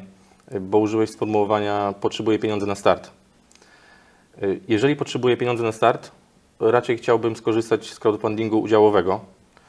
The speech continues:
gdzie mam koncepcję będącą, y, w zalążku wdrażania jej w praktyce. Y, i zbieram na to pieniądze,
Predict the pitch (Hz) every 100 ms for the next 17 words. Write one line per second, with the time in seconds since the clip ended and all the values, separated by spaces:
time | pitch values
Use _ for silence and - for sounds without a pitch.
0 | _ _ 107 98 104 104 104 104 104 -
1 | 110 110 110 107 - - 113 104 120 -
2 | 123 117 107 110 107 104 110 107 104 -
3 | 104 101 107 107 - - 104 120 123 113
4 | - 107 107 104 101 98 98 95 - 107
5 | 98 98 - 110 - - - _ _ _
6 | - _ _ - 98 95 95 - _ _
7 | _ - 175 113 120 120 120 113 120 120
8 | 104 98 117 147